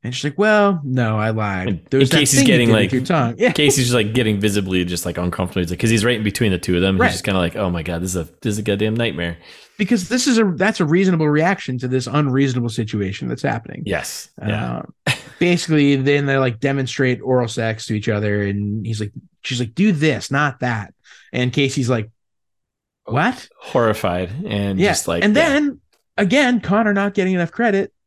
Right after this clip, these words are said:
Speaker 1: uh, when they walk out of the elevator, he's like,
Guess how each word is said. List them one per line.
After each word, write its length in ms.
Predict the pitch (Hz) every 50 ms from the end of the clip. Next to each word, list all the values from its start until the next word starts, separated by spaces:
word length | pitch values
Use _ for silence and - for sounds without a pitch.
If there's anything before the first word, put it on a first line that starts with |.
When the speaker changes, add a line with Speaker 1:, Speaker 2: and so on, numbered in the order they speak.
| _ _ -
Speaker 1:
uh, 520 | 185 185 185 185 185 185 180 175 - - - _ -
when 140 | 185 196 202
they 60 | 196
walk 260 | 190 196 208 202 -
out 80 | 220 208
of 60 | 185
the 60 | 196 208
elevator, 420 | 247 226 185 170 170 170 175 170
he's 200 | 156 175 151 151
like, 200 | 156 156 147